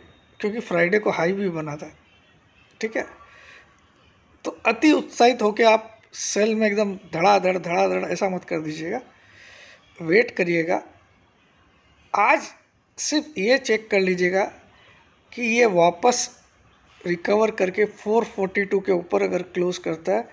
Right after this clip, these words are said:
तो अगले दो दिन के लिए तेज़ी रहेगी, लिख लीजिए, छब्बीस तक तेज़ी रहेगी, फिर गिरावट आएगी।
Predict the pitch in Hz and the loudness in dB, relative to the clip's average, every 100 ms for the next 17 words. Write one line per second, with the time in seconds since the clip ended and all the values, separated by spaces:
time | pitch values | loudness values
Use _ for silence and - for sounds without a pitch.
0 | - - - - - 175 170 180 185 180 | -20 -20 -20 -20 -6 -4 0 0 2 0
1 | 185 185 190 196 202 - 165 156 165 160 | -2 -2 0 0 -2 -4 -6 -4 -6 -4
2 | 156 151 160 156 - _ _ _ - 175 | -6 -8 -12 -16 -20 _ _ _ -12 -10
3 | - 156 151 143 _ _ _ _ _ _ | -10 -12 -14 -20 _ _ _ _ _ _
4 | _ _ _ _ _ _ - 160 170 185 | _ _ _ _ _ _ -10 -8 -6 -6
5 | - 208 - _ - 160 160 170 156 160 | -4 -8 -8 _ -10 -8 -4 -4 -4 -6
6 | 180 233 - - - - - _ - 233 | -10 -14 -16 -20 -20 -20 -20 _ -6 -6
7 | 170 151 151 143 - - - | -4 -8 -10 -12 -14 -16 -20